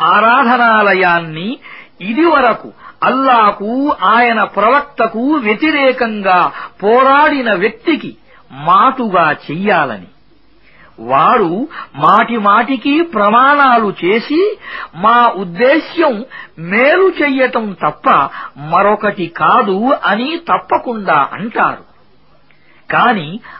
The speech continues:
అల్లాహ్ సాక్షిగా ఉన్నాడు, వారు పూర్తి అసత్యవాదులు.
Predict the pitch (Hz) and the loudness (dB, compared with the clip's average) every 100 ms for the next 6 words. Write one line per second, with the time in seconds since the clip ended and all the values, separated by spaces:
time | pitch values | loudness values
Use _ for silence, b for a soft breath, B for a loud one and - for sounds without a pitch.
0 | - 143 185 214 165 139 196 - B - | -8 -6 -4 0 2 2 0 -2 B -20
1 | - 156 247 - - 302 208 165 151 147 | -6 -2 -2 -2 -4 -2 0 0 -2 -8
2 | 131 120 98 - - _ b b b b | -6 -6 -6 -12 -20 _ b b b b
3 | - 113 131 185 254 196 214 339 B - | -18 -2 2 4 4 2 -2 -6 B -18
4 | - 233 320 415 - - 294 - 160 302 | -6 0 2 2 -2 -10 -10 -6 -4 -2
5 | 302 - 277 220 175 147 127 107 | -4 -4 0 2 2 0 -6 -12